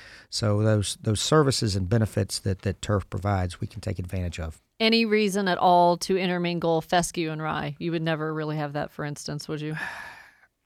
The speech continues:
Speaker 1: It, most folks look for uniformity. That's, that's a common thing for us in turf. It's a quality business,
Speaker 2: Mm-hmm.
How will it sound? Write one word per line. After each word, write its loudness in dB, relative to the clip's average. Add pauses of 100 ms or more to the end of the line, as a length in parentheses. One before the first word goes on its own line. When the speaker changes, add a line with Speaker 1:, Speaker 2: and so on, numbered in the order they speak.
(480)
Speaker 1:
It, 2 (380)
most 4
folks 4
look 4
for 4 (180)
uniformity. 0 (180)
That's, -4
that's 2
a -2
common 0
thing -2
for -4
us 0
in -2
turf. 2
It's -4
a -10
quality 2
business, -2
Speaker 2:
Mm-hmm. -8